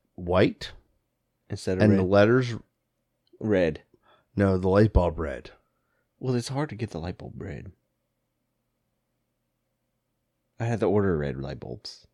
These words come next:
Speaker 2: or red L E D
Speaker 1: So it's
Speaker 2: thing.
Speaker 1: just tough with the, the, the rec-, maybe just, oh,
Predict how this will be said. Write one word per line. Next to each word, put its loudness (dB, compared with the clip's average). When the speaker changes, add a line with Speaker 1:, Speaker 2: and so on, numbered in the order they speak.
Speaker 2:
or -4
red 0
L 2
E 0
D -2
Speaker 1:
So 8
it's 8
Speaker 2:
thing. 0
Speaker 1:
just 0
tough 2
with 0
the, 2
the, -2
the -8
rec-, -12
maybe 10
just, 2
oh, 10